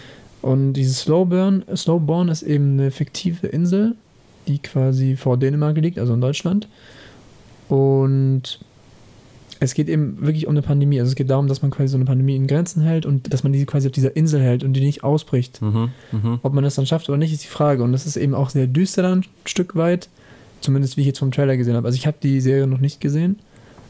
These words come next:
Speaker 1: Ich habe aber echt Lust, mir die anzugucken. Also als ich mir den Trailer angeguckt habe, dachte ich mir so, wow, also für eine, für, au-, auch wenn ich diesen Ausdruck hasse, so für deutsche Sachen,
Speaker 2: Mhm.
Speaker 1: aber für so eine deutsche
Speaker 2: Dann noch
Speaker 1: Produktion
Speaker 2: öffentlich-rechtlich.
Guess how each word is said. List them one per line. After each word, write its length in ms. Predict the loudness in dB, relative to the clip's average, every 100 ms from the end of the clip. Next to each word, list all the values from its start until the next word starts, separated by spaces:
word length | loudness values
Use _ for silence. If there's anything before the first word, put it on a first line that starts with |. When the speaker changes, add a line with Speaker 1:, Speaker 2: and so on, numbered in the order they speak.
| -8
Speaker 1:
Ich 100 | -4
habe 120 | 0
aber 180 | 0 0
echt 180 | -2 0
Lust, 300 | 0 0 0
mir 40 |
die 60 | 0
anzugucken. 480 | -2 -2 -4 -2 -2
Also 220 | 0 0
als 140 | -2
ich 80 | -2
mir 80 | -2
den 60 |
Trailer 260 | 0 0 0
angeguckt 400 | -2 -2 -2 -2
habe, 100 | -4
dachte 240 | -4 -2
ich 60 | 0
mir 120 | 0
so, 160 | 0 2
wow, 200 | 2 2
also 140 | 0 -2
für 160 | 0
eine, 200 | 0 -2 -4
für, 200 | -6 -6 -6 -16 -20 -20 -10
au-, 180 | -2 0 0 -2
auch 180 | -2
wenn 60 | -2
ich 100 | 0
diesen 140 | 0
Ausdruck 360 | -2 -2 -4 -4
hasse, 220 | -4 0
so 160 | 0 0
für 220 | 0 0
deutsche 340 | 2 0 0
Sachen, 380 | 0 0 0 -2 -2
Speaker 2:
Mhm. 360 | 0 0 -2 -4 _ -2
Speaker 1:
aber 240 | 0 0
für 340 | 0 0 2
so 140 | 2 0
eine 140 | 0
deutsche 640 | 2 0 0 0 0 0 -4
Speaker 2:
Dann 100 | -2
noch 60 | 0
Speaker 1:
Produktion 360 | 0 -2 0
Speaker 2:
öffentlich-rechtlich. 680 | 0 0 -4 -4 -4 -4